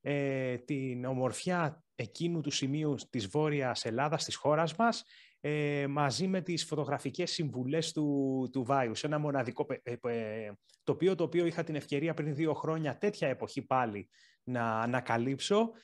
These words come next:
και είμαι πραγματικά πάρα πολύ χαρούμενος που και,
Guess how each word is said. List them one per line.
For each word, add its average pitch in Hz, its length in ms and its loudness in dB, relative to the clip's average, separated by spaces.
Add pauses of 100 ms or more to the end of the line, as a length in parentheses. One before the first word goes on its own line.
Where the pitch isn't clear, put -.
(140)
και 156 180 0
είμαι 180 220 2
πραγματικά 156 680 2
πάρα 180 340 4
πολύ 139 200 0
χαρούμενος 165 760 -2
που 147 440 4 (200)
και, 180 400 2